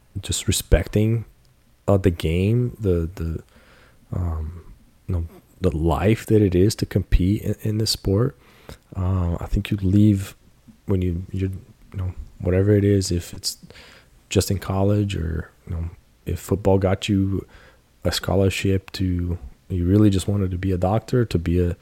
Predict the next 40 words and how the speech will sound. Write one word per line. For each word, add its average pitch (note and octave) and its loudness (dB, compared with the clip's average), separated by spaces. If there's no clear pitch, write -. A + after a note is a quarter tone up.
to - -8
open F#2+ 0
your F#2+ 2
business, A2+ 2
but F2 0
football G#2 0
got F#2 -2
you B2 -2
there, C3+ -2
um, F#2+ -2
that's G2 0
how F#2+ -2
you F2+ 2
should - -4
approach - -4
it. - -10
Um, D#2 -8
it's, - -8
it's - -8
a - -2
door F#2+ 4
that F2+ -2
is E2+ -4
just E2+ -6
waiting F#2 -2
for - -4
you, D#2+ 0
and D#2+ -2
just - -12
go F#2 2
through F2+ 2
every G2 2
hurdle G2+ 6
that F#2+ 6
you F#2+ 4
can E2 -4
to - -14
go D#2+ -2
open D#2 0
it. - -8